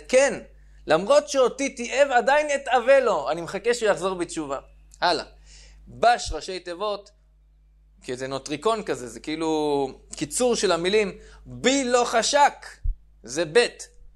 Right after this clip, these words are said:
שמי יחול עליו, זה השין. ולפי המהרשא, כן, למרות שבי לא חשק, שמי יחול עליו, אני מחכה שיחזור בתשובה. ג' ר' מרמז, ג' זה גופו טימא, ר' זה רחם, הרחם עליו.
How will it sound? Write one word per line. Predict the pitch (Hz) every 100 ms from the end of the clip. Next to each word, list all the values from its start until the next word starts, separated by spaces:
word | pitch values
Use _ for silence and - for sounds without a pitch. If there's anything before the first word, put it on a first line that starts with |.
| -
שמי | - - - 170 226
יחול | 247 - 294 302
עליו, | 302 294 190 127 - -
זה | 131 151
השין. | - 196 220 214 _ _ _ - - _ _ - -
ולפי | 117 120 165
המהרשא, | 175 170 - 247 -
כן, | 214 247 -
למרות | 147 196 214
שבי | 175 165 175
לא | 165
חשק, | 139 - 208 - - - - -
שמי | - 185
יחול | 147 190 185
עליו, | 165 147
אני | 131
מחכה | 123 139 147
שיחזור | 143 123 143
בתשובה. | 131 120 127 123 123 - - - - - 131
ג' | 165 285
ר' | 269 233 240 247 247 214
מרמז, | 196 190 208 233 226 190 - - 147
ג' | 226 233 208
זה | 156 151
גופו | 139 143 196 196
טימא, | 196 127 110 147 190 - - - - - -
ר' | 117 120 202 262 226
זה | - 170
רחם, | 170 - 233 143 101 -
הרחם | 135 120 - 202 233
עליו. | 254 262